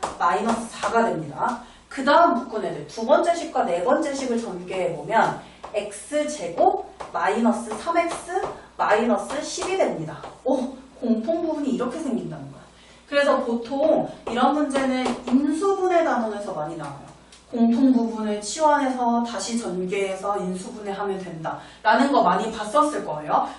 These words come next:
지금 이 과정은 뭐야? 다항식의 곱셈 과정이니까 여기에서 이제 우리가 뭐 인수분해를 시도하는 게 아니라 바로 이 값을 구해줘야 돼. 그럼 선생님 티엠아이 하나 얘기하자면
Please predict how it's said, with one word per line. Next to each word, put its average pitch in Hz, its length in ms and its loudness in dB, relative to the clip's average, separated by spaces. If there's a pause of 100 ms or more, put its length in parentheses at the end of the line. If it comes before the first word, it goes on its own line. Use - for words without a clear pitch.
지금 311 360 2
이 240 100 4
과정은 262 360 2
뭐야? 175 280 0
다항식의 262 720 2
곱셈 320 480 -4
과정이니까 196 840 2 (220)
여기에서 349 600 6
이제 214 180 2
우리가 202 580 0 (340)
뭐 196 200 -2
인수분해를 311 680 6
시도하는 277 560 0
게 208 100 -6
아니라 180 540 0 (220)
바로 311 320 8
이 277 160 0
값을 233 560 0
구해줘야 - 380 -2
돼. - 200 -14 (280)
그럼 294 160 4
선생님 349 260 4
티엠아이 403 400 4
하나 320 300 2
얘기하자면 175 800 0